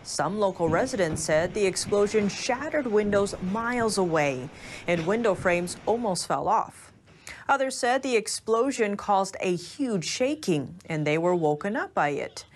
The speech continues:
They felt as though there was an earthquake. Chinese state-run media haven't reported any casualties. N T D cannot independently verify the casualties. This explosion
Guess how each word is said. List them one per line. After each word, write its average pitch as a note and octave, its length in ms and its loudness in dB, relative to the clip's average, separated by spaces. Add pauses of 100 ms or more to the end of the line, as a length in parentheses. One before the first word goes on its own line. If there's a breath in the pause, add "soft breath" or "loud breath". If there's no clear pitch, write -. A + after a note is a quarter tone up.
(280 loud breath)
They A#3+ 120 4
felt F#4 320 -4
as D#4+ 220 2
though A3+ 240 4
there A3 160 2
was F#3+ 180 2
an F#3 160 -4
earthquake. - 640 -4 (420)
Chinese D#3 380 -2
state-run E3+ 400 0
media F3+ 320 2
haven't D4+ 500 -4
reported F3 480 0
any D3+ 200 -2
casualties. F#3+ 920 -6 (400 loud breath)
N A3+ 140 2
T A3+ 100 -4
D A3+ 180 0
cannot C#4+ 480 -2
independently G3 720 0
verify E3+ 600 0
the C#3+ 80 -2
casualties. C#3+ 840 -6 (280 loud breath)
This A3 360 -2
explosion F#3 680 0